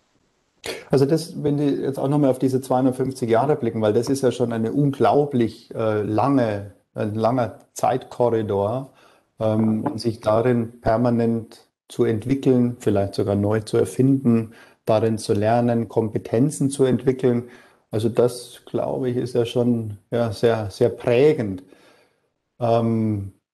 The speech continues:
jetzt Grund für Ihr Unternehmen, aber wahrscheinlich für viele Unternehmen und, äh, ähm, die wir, die, die, die, die wir sonst noch kennen, ja. Wie wichtig sind denn Werte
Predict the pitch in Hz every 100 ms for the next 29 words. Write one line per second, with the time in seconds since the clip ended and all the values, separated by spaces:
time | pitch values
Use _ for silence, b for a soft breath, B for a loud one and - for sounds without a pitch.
0 | _ 123 117 - - 131 131 127 - 120
1 | 139 170 160 156 139 143 151 139 127 123
2 | 123 120 123 120 - _ 127 120 151 147
3 | 127 123 120 113 123 127 117 110 110 110
4 | - 107 107 104 101 107 110 107 104 107
5 | 107 - 104 117 107 107 107 104 110 101
6 | 110 104 107 107 110 104 104 110 135 -
7 | 98 - 95 90 90 92 123 - B B
8 | B B B - 120 156 190 202 - -
9 | 135 131 156 175 - - 185 180 - -
10 | 165 170 170 156 151 107 95 107 127 151
11 | 156